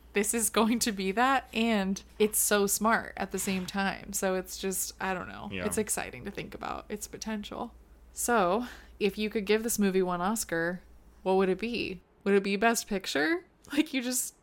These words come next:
Speaker 1: said it could?
Speaker 2: I mean, not no. I think it,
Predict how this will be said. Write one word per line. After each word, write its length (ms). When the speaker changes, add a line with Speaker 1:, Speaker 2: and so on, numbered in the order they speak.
Speaker 1:
said 360
it 120
could? 280
Speaker 2:
I 60
mean, 600
not 280
no. 480
I 120
think 260
it, 300